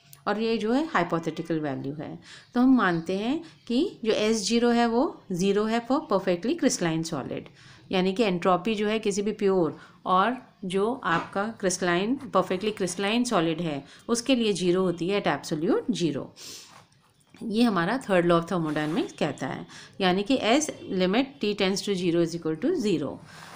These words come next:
अगर हम इसको third law of thermodynamics जो है on applying third law of thermodynamics on equation one,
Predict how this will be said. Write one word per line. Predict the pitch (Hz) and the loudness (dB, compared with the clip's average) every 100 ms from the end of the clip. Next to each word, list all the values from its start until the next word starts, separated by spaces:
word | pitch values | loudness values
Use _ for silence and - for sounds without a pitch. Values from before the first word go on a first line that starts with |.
| - | -2
अगर | 190 214 | 0 2
हम | 226 240 | 2 2
इसको | 185 - 220 | 0 -2 -4
third | 233 233 254 | 0 2 4
law | 254 | 4
of | 208 | 2
thermodynamics | 226 196 190 175 165 175 190 - 165 | 0 -2 0 2 2 -2 -4 -8 -2
जो | 170 | 0
है | 175 170 277 311 | 2 0 -2 -2
on | 185 185 | -2 -2
applying | 170 180 160 190 330 - - - | -2 0 0 0 -4 -8 -18 -16
third | 185 196 185 | -4 2 4
law | 196 202 | 4 2
of | 202 | 2
thermodynamics | 180 175 175 165 190 208 | 0 2 2 0 -2 -2
on | 196 180 | -2 0
equation | 170 165 165 196 | 2 0 0 0
one, | 175 156 | 2 2